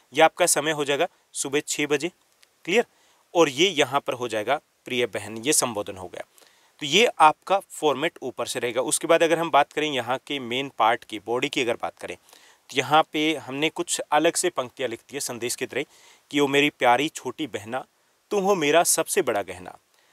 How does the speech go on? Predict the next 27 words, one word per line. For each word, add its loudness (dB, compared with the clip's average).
तुम्हारा 6
क्या 2
कहना, -14
दुआ 0
है 0
मेरी -4
हरदम -6
यूं -8
ही -6
मुस्कुराते -8
रहना।" -14
ओके, -2
ये -2
लिख 0
सकते -2
हो -4
आप, -2
क्रिएटिव 0
राइटिंग 2
स्किल -4
है -4
ना, -8
थोड़ा 0
क्रिएटिव -4
दिखाने -12
के -20
लिए -18